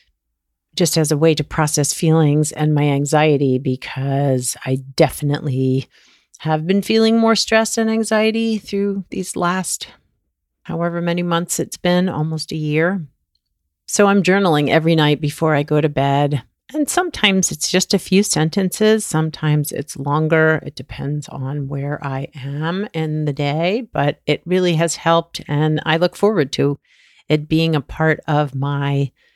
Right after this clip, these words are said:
bedtime ritual. <laughs> I've even managed to mark up my sheets with a few pen marks <laughs> by mistake, but it's all good.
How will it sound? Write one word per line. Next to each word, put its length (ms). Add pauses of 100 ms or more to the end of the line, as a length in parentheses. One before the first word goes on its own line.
(280)
bedtime 560
ritual. 580 (920)
<laughs> 160 (200)
I've 220
even 320
managed 480
to 60
mark 300
up 140
my 80
sheets 360
with 140
a 60
few 300 (320)
pen 220
marks 480 (480)
<laughs> 1080
by 180
mistake, 640
but 220 (160)
it's 200
all 160
good. 400